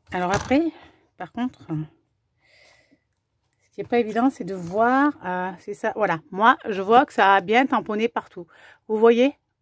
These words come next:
Regardez. Hop. Ça, c'est fait.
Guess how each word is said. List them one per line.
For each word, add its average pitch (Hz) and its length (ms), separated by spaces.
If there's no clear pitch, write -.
Regardez. 185 480
Hop. 277 160
Ça, 247 160
c'est - 260
fait. - 140